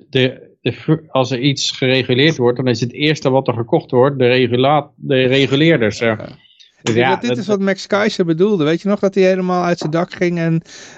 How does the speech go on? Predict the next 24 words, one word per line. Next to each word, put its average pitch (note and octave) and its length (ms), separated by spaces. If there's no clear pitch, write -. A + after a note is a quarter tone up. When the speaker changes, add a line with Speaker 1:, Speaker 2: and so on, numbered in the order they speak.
Speaker 2:
en D#3 140
van, E3 220
"Wij G3 260
hebben G3 180
de F3 80
bitcoin G#3+ 540
en G3 120
wij, F#3+ 420
eh, F3+ 140
kopen G3+ 360
straks F3+ 320
al F#3 100
die F3+ 100
politici F3+ 520
om." A#2+ 240
Dit F3+ 340
is - 100
wat F3 140
hij E3 160
bedoelt. D3 440
<laughs> A3+ 100
Speaker 1:
Ja, C3+ 340
nee, A#2+ 360
Speaker 2:
Ja. C#3+ 100